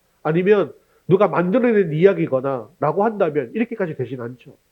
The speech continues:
우리가 잘 아는 산타클로스의 유래가 된 사람이 있어요. 이 사람은 누구냐면 성 니콜라스 주교라는 사람입니다.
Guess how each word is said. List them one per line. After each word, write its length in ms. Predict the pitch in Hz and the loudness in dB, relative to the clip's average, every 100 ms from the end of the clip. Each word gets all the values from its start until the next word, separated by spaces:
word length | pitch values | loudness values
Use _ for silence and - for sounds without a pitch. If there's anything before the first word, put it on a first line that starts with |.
| _ _ _ _ _ _ _ _ _ _ _ _ _ _ _ _ _ _ _ _ _ _ _ _ _ | _ _ _ _ _ _ _ _ _ _ _ _ _ _ _ _ _ _ _ _ _ _ _ _ _
우리가 260 | 202 254 269 | 8 12 12
잘 180 | 226 240 | 12 10
아는 220 | 240 254 | 10 6
산타클로스의 1080 | 269 277 302 - 254 247 233 220 202 196 165 | 0 0 0 2 2 2 0 0 4 6 4
유래가 340 | 160 220 233 | 4 4 4
된 160 | 190 165 | 2 0
사람이 280 | 175 165 147 | -2 -4 -6
있어요. 200 | - 147 | -6 -6
이 40 | |
사람은 260 | 147 196 165 | -6 -6 -6
누구냐면 420 | 147 156 156 143 | -4 -4 -4 -6
성 300 | 135 240 208 | -4 -4 -4
니콜라스 640 | 151 - 196 185 180 - - | -6 -4 -2 -2 -2 -6 -10
주교라는 540 | - 156 156 131 135 | -8 -6 -4 -6 -8
사람입니다. 540 | 131 127 117 104 101 | -12 -12 -14 -18 -20